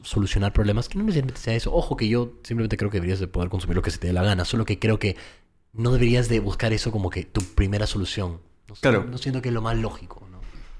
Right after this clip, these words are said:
Speaker 1: Para mí, en mi
Speaker 2: Sí,
Speaker 1: opinión.
Speaker 2: sí, co-, como te digo, yo he estado en un momento de, de, de experimentar, ¿no?
Speaker 1: Claro.
Speaker 2: Y de, y de, y de ver diferentes procesos, diferentes
Speaker 1: Claro.
Speaker 2: cosas. Estar abierto un poco
Speaker 1: Pero qué
Speaker 2: también
Speaker 1: bacán
Speaker 2: a
Speaker 1: que hayas
Speaker 2: eso.
Speaker 1: estado abierto a tantas cosas, porque, por ejemplo,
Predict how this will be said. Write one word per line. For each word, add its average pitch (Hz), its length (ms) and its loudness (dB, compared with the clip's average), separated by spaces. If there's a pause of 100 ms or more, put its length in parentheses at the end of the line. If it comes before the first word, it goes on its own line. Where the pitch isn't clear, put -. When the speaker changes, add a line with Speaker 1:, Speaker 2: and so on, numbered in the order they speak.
Speaker 1:
Para 92 140 -2
mí, 87 180 -6 (180)
en 90 100 -6
mi 92 100 0
Speaker 2:
Sí, - 120 4
Speaker 1:
opinión. 185 100 6
Speaker 2:
sí, 180 220 4
co-, 139 140 2
como 151 180 4
te 147 100 4
digo, 185 120 6
yo 165 220 6
he 135 140 4
estado 135 260 4
en 139 80 6
un 143 40 4
momento 131 280 4
de, 110 180 4
de, 98 500 4 (280)
de 107 100 2
experimentar, 98 580 -2
¿no? - 200 -6
Speaker 1:
Claro. 101 200 2
Speaker 2:
Y 135 60 8
de, 131 160 8
y 139 160 4
de, 120 280 4
y 120 120 2
de 104 220 4
ver 117 240 4
diferentes 113 320 0
procesos, 104 800 0 (380)
diferentes 104 340 -2
Speaker 1:
Claro. 127 180 2
Speaker 2:
cosas. 110 560 2
Estar 170 200 2
abierto 175 320 4
un 113 80 2
poco 123 180 2
Speaker 1:
Pero - 120 6
qué - 40 6
Speaker 2:
también 117 160 6
Speaker 1:
bacán 110 100 6
Speaker 2:
a - 20 6
Speaker 1:
que 135 60 6
hayas 139 100 6
Speaker 2:
eso. 135 60 4
Speaker 1:
estado 139 440 2
abierto 117 380 -2
a - 60 -6
tantas 113 300 -6
cosas, 107 280 -4
porque, 90 180 0
por 90 100 0
ejemplo, 104 460 0